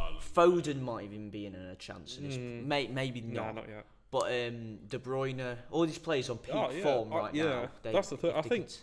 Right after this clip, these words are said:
Speaker 2: take it to
Speaker 3: if there is a year when a midfielder's gonna win it, it'll be De Bruyne this year.
Speaker 2: Yeah.
Speaker 3: Him or, say, Haaland,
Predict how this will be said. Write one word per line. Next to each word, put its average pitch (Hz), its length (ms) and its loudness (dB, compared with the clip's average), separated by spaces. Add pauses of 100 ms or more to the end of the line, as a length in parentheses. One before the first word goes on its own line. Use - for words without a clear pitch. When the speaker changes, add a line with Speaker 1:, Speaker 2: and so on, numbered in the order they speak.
Speaker 2:
take 165 240 -6
it - 140 -12
to - 220 -6
Speaker 3:
if 214 180 2
there 220 180 2
is 208 100 -4
a 202 80 -6
year 185 240 0
when 127 160 -2
a 123 40 -6
midfielder's 127 580 -6
gonna 127 160 -4
win 131 240 -8
it, - 160 -8
it'll 117 180 -6
be 143 260 -6 (120)
De 113 60 -10
Bruyne 104 280 -10
this - 140 -18
year. - 140 -12 (360)
Speaker 2:
Yeah. 104 220 -2 (460)
Speaker 3:
Him 180 260 2
or, 151 180 4
say, 127 240 4
Haaland, 123 580 -2